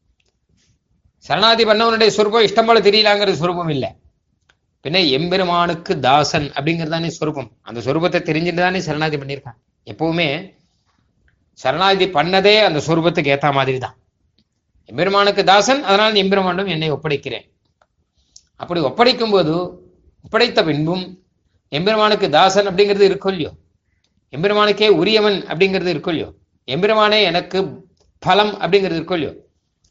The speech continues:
அப்போ தனக்காக எந்த பலனையும் எதிர்பார்க்காமல்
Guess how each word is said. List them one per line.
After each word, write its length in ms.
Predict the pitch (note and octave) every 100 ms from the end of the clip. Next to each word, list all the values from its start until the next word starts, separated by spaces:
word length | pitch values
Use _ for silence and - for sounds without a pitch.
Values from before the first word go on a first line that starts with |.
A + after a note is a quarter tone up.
| _ -
அப்போ 160 | C#3+ G#3
தனக்காக 640 | A#2 C#3+ F3 F#3 G3 G3 F3+
எந்த 220 | B2+ C#3+
பலனையும் 440 | D#3 D#3+ E3 F3+
எதிர்பார்க்காமல் 800 | C#3 C3+ C#3+ D3 D3+ E3 E3+ G3